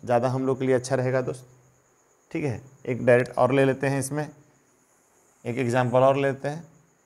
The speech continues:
डायरेक्ट में लिख लेते हैं। यहाँ नेगेटिव था, अब एक पॉजिटिव ले लेते हैं।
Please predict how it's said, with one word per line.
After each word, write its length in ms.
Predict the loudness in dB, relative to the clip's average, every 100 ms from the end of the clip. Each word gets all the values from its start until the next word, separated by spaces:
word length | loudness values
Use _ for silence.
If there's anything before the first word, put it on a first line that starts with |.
| _ _ _ 0
डायरेक्ट 340 | 4 6 4
में 120 | 0
लिख 120 | 0
लेते 240 | 0 -2 -2
हैं। 240 | -8 -12 -20 _ _ _ _ -4
यहाँ 120 | -2
नेगेटिव 480 | 2 4 4 2 2
था, 120 | 2
अब 140 | 4 2
एक 260 | 2 -2
पॉजिटिव 360 | -6 -4 -4 -2
ले 80 | -2
लेते 220 | -4 -6
हैं। 220 | -8